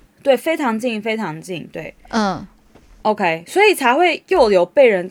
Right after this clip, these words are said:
Speaker 1: 讲出来说，拜托，都两千年后了，还有这种事情，所以也很多人不相信，
Speaker 2: 嗯，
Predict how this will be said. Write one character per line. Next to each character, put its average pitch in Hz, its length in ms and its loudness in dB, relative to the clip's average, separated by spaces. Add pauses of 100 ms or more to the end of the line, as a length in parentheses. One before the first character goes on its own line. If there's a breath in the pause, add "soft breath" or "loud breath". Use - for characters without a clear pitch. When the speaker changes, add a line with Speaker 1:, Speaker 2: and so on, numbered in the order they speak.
(140)
Speaker 1:
讲 170 220 -8
出 240 80 -10
来 220 120 -2
说， 262 180 -6
拜 254 280 -4
托， 262 260 -2
都 285 140 -4
两 185 260 -6
千 254 380 -2
年 190 220 -6
后 220 180 -4
了， 196 80 -4
还 208 60 -4
有 208 80 -2
这 170 100 -10
种 196 220 -10
事 208 240 -6
情， 180 200 -12
所 240 120 -2
以 240 60 2
也 220 80 2
很 185 120 -4
多 208 100 -6
人 202 80 -4
不 208 120 -12
相 190 240 -10
信， 180 240 -12
Speaker 2:
嗯， 202 320 2